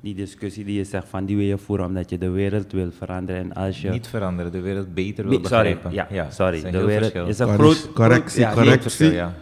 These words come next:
Speaker 1: nee, je hebt gelijk, de wereld beter wil begrijpen, maar
Speaker 2: Ja.
Speaker 1: dat is... Want je zei het ook, je wil de wereld beter begrijpen, niet specifiek Suriname, de wereld.
Speaker 2: De wereld, ja.
Speaker 1: En je wil, en je, je, je zoekt dan naar die andere bril of die andere... Weet je, en dat is heel krachtig.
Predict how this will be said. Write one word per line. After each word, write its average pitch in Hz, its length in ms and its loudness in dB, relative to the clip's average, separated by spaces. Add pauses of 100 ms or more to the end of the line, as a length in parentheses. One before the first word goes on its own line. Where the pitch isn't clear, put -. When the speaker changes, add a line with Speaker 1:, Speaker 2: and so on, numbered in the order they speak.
Speaker 1:
nee, 117 140 -4
je 110 60 2
hebt 104 120 -4
gelijk, 104 320 0
de 107 100 -4
wereld 113 460 0
beter 123 340 2
wil 117 160 4
begrijpen, 107 560 -2
maar 113 140 -4
Speaker 2:
Ja. 117 60 -2
Speaker 1:
dat 113 120 -10
is... - 60 -12
Want 110 180 -4
je 127 100 -4
zei 165 160 -2
het 165 120 -4
ook, 113 160 -4
je 110 80 -6
wil 104 200 -4
de 104 120 -4
wereld 117 460 -4
beter 98 300 -4
begrijpen, 90 280 -8
niet 113 120 -8
specifiek 110 480 -8
Suriname, 87 500 -12
de 90 100 -8
wereld. 95 400 -4
Speaker 2:
De 92 60 -6
wereld, 85 320 -6
ja. 90 180 -10
Speaker 1:
En 98 140 -6
je 101 100 -2
wil, 98 260 0 (260)
en 90 260 -6
je, 90 200 -6
je, 90 100 -12 (160)
je 92 120 -12
zoekt 113 300 -10
dan 101 140 -6
naar 95 140 -4
die - 160 -12
andere 95 300 -6
bril 95 380 -2
of 85 140 -6
die - 160 -10
andere... 92 440 -4
Weet 98 160 -8
je, 135 80 -6
en 123 60 -6
dat 127 120 -8
is 135 160 -12
heel 113 320 -6
krachtig. 92 480 -8